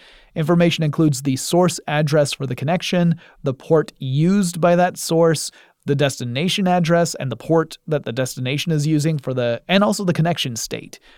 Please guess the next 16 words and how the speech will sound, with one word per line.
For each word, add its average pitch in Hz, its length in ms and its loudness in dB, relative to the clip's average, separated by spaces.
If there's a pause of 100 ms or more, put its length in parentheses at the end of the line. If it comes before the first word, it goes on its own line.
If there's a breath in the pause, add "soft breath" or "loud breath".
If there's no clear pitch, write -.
such - 180 -2
as 143 120 2
whether 143 300 4
it's 131 160 -4
an 131 80 -6
established 127 680 -2
connection 117 540 -6
or 117 120 -8
not. 117 320 -8 (320 loud breath)
A - 80 0
T 226 200 2
C 220 200 0
P 185 180 0
state 165 260 0
exhaustion 143 600 0
attack 117 420 -4